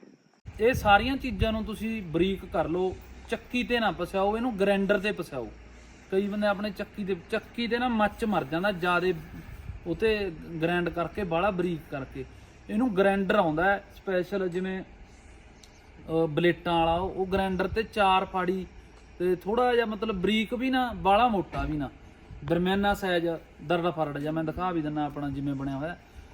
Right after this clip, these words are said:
ਤੇ ਇੱਕ ਇਹਦੇ 'ਚ ਸ਼ੱਕਰ ਵੀ ਤੁਸੀਂ ਰਲਾ ਸਕਦੇ ਹੋ, ਜੇ by chance ਡੰਗਰ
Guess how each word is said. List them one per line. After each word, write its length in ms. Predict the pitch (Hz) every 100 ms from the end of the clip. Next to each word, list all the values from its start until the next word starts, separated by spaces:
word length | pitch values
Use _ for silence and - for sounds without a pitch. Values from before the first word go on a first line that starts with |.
| - -
ਤੇ 240 | 208 214
ਇੱਕ 360 | 220 226 202 -
ਇਹਦੇ 200 | 233 240
'ਚ 100 | 240
ਸ਼ੱਕਰ 460 | 254 208 - 226 233
ਵੀ 80 |
ਤੁਸੀਂ 300 | 240 220 202
ਰਲਾ 240 | 180 165 156
ਸਕਦੇ 320 | 156 147 160
ਹੋ, 40 |
ਜੇ 160 | 160 170
by 200 | 165 160
chance 280 | 156 160 156 - - 156 - -
ਡੰਗਰ 320 | 156 156 160